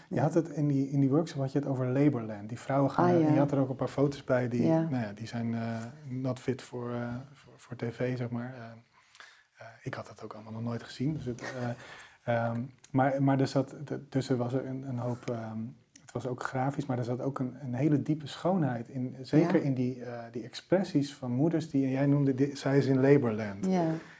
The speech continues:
Speaker 1: En nu heb je het zelfs over de dans van de baarmoeder
Speaker 2: Ja,
Speaker 1: met
Speaker 2: er is,
Speaker 1: het kind.
Speaker 2: dat, dat is,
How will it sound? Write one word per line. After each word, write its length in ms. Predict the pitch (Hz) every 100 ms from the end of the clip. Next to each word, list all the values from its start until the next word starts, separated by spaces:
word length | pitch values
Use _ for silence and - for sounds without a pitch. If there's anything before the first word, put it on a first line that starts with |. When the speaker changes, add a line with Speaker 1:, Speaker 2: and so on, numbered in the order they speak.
| -
Speaker 1:
En 220 | 131 151
nu 120 | 143
heb 120 | 147 147
je 60 |
het 80 | 147
zelfs 260 | 151 147 147
over 200 | 135 135
de 100 | 120
dans 320 | 139 143 143
van 120 | 135
de 60 | 127
baarmoeder 640 | 131 131 139 131 127 127
Speaker 2:
Ja, 260 | 208 233 180
Speaker 1:
met 160 | 160
Speaker 2:
er 60 | -
is, 160 | 226 190
Speaker 1:
het 80 |
kind. 180 | 156 143
Speaker 2:
dat, 200 | 139 139
dat 160 | 196 208
is, 200 | 208